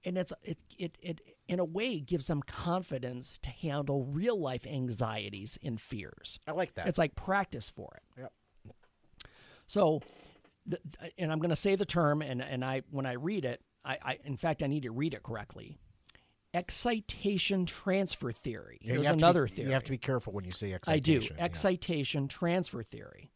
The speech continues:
Speaker 1: So one of the earliest theories to explain people's enjoyments of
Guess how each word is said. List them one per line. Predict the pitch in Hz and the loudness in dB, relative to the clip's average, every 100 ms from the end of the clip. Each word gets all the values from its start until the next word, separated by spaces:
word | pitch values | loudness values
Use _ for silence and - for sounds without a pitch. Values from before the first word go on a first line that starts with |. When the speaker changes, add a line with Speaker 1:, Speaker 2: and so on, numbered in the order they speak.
| _ - _ - - _ _ | _ -20 _ -20 -20 _ _
Speaker 1:
So | - 170 143 - - 147 | 2 6 6 4 -6 -2
one | 165 | 0
of | 240 202 | 2 0
the | - | -4
earliest | 165 185 247 233 214 - - - - | 0 0 0 -2 0 0 -2 -8 -18
theories | - 190 202 202 139 - - - - _ - | -6 2 4 4 4 -2 -6 -6 -6 _ -6
to | - - 151 139 | -4 0 0 0
explain | - - 175 160 | -2 -2 0 0
people's | 151 160 156 131 | 0 -2 -2 -2
enjoyments | 131 113 139 165 147 117 - | -2 2 4 4 4 -2 -6
of | 127 | -6